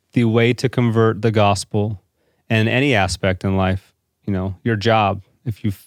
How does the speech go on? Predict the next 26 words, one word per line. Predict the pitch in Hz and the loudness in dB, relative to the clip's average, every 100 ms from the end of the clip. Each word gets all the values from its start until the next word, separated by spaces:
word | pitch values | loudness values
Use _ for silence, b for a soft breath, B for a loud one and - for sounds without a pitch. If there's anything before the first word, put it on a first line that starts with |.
| _ | _
if | 113 - | -8 -2
you | 107 | 0
hate | 92 113 123 | 0 -4 -2
going | 117 113 | -2 0
to | 104 107 | -2 0
work | 107 113 - - | 2 0 -4 -12
every | 156 117 117 | -2 0 2
Monday, | 110 113 117 120 - _ _ _ _ _ | 2 2 2 0 -8 _ _ _ _ _
personally, | 127 117 - 123 120 - | 0 0 0 0 0 -2
I | 120 | -2
can't | 113 123 104 | 0 -2 0
wait | 110 107 | 0 -2
to | - | -2
wake | 110 101 | -2 0
up | 104 95 | -2 -2
and | 107 | -2
go | 104 | 0
to | 98 | 0
work | 98 98 - | 0 -2 -4
on | 92 | -4
Monday. | 92 92 98 101 | -2 -2 -6 -10
I | _ _ - | _ _ -4
know | 117 | -2
it | |
sounds | 107 117 101 | 0 -2 -4
cheesy, | - 123 110 98 98 | -4 -2 0 0 -4